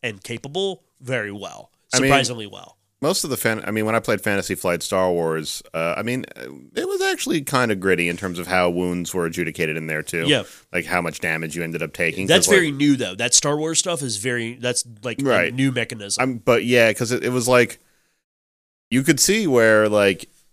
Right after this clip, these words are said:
Speaker 2: oh, getting shot
Speaker 1: Where
Speaker 2: with
Speaker 1: the
Speaker 2: a bla-
Speaker 1: D N A, where the D N A was coming
Speaker 2: Well,
Speaker 1: from.
Speaker 2: you could, you, like, getting shot with a blaster rifle in that system was no fucking joke, man. Like,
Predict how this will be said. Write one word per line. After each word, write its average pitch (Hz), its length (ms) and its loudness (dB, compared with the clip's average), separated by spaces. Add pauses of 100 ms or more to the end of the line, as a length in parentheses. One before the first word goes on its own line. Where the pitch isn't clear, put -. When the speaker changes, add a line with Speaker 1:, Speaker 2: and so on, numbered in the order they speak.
Speaker 2:
oh, 110 580 8
getting 117 240 4
shot 131 200 6
Speaker 1:
Where 160 80 4
Speaker 2:
with 135 80 2
Speaker 1:
the 117 60 0
Speaker 2:
a 104 40 -10
bla- 120 160 4
Speaker 1:
D 147 60 2
N 147 80 0
A, 147 200 2
where 139 180 -6
the 127 100 -8
D 135 200 -6
N 127 80 -6
A 127 100 -2
was 113 140 -8
coming 107 220 -8
Speaker 2:
Well, 117 160 8
Speaker 1:
from. 120 80 6
Speaker 2:
you 117 60 2
could, 113 180 -4
you, 113 120 -2
like, 104 220 0
getting 104 220 2
shot 101 200 2
with 101 80 0
a 95 40 2
blaster 101 380 4
rifle 90 260 2
in 87 60 -4
that 87 140 -2
system 87 240 -8
was 78 100 -12
no 90 100 -4
fucking 87 360 -2
joke, 92 280 0
man. 78 360 -4
Like, 87 360 -4